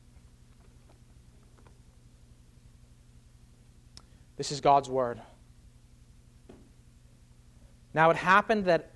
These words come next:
as he was praying alone, the disciples were with him, and he asked them, "Who do the crowds say that I am?"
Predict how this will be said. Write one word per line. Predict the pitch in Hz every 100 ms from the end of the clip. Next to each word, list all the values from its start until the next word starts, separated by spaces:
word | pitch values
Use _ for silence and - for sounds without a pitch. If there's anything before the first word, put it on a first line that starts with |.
| - -
as | 170 170
he |
was | 180 160
praying | - 160 170 180
alone, | 170 143 143 170 180 - - - - - - - -
the | 143
disciples | 147 180 190 196 170
were | 180
with | 175 196 190
him, | 113 98 - - - - - - - - - -
and | 131
he |
asked | 147 156 - -
them, | 139 143 143 - - - - - -
"Who | 190
do | 233
the | 208
crowds | 165 151 151
say | - - 147
that | 143
I | 143
am?" | 139 120 98